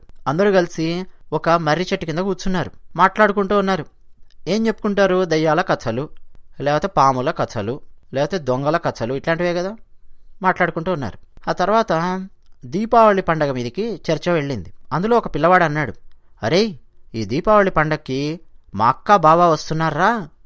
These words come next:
మా ఇంట్లో కజ్జికాయలు చేస్తోంది మా అమ్మ, మా పిన్ని, మా అమ్మ, వీళ్ళందరూ కలిసి ఇంకా చాలా చాలా పిండి వంటలు చేయబోతున్నారు. రేపు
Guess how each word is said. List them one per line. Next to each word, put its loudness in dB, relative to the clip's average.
మా 0
ఇంట్లో 0
కజ్జికాయలు 2
చేస్తోంది -2
మా 0
అమ్మ, -4
మా -2
పిన్ని, -2
మా 0
అమ్మ, 0
వీళ్ళందరూ -2
కలిసి -2
ఇంకా -6
చాలా 0
చాలా 0
పిండి -2
వంటలు 0
చేయబోతున్నారు. 0
రేపు 0